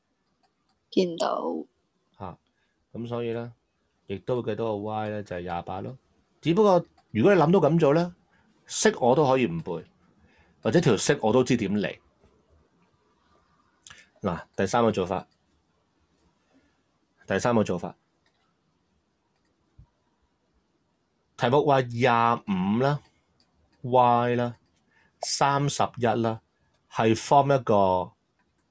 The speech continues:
Speaker 2: A S，arithmetic sequence。咁所以係咪即係個 sequence 其實可唔可以當成為廿五啦，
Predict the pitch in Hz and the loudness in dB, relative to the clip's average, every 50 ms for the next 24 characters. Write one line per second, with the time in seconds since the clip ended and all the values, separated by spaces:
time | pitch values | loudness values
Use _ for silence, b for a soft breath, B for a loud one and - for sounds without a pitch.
0 | _ _ _ _ _ _ _ _ _ _ _ _ _ _ _ _ _ _ - 120 | _ _ _ _ _ _ _ _ _ _ _ _ _ _ _ _ _ _ -2 0
1 | 120 117 120 113 107 101 - - _ _ - 101 98 107 101 110 117 113 - - | 0 2 2 0 0 -2 -4 -10 _ _ -6 -4 -2 -2 -2 -2 -2 -4 -4 -4
2 | 117 113 - - - - - - _ _ _ _ _ _ _ _ _ _ _ _ | -6 -6 -6 -8 -14 -14 -18 -20 _ _ _ _ _ _ _ _ _ _ _ _
3 | _ _ _ _ _ _ _ _ _ _ _ _ _ _ _ _ _ _ _ - | _ _ _ _ _ _ _ _ _ _ _ _ _ _ _ _ _ _ _ 0
4 | 180 214 240 202 220 226 226 208 180 143 131 123 120 120 170 160 151 135 113 - | 2 4 6 6 6 6 6 6 6 4 4 4 4 4 4 4 4 2 0 -2
5 | B B B B B B B B 160 156 - - 226 220 - 113 98 92 - - | B B B B B B B B 0 0 2 4 2 2 2 0 -2 -2 -4 -4
6 | - 101 110 104 - - 156 156 147 156 160 151 131 - 123 113 110 - 101 90 | -4 -4 -2 -2 -2 0 0 2 2 2 2 2 2 2 0 0 0 -2 -4 -4
7 | 87 87 87 90 87 - - 110 98 98 98 95 95 - - 87 87 85 85 90 | -4 -4 -4 -6 -8 -6 -4 -2 0 0 0 -2 -2 -4 -6 -10 -8 -6 -6 -6
8 | 101 113 127 139 147 | -4 -6 -6 -6 -8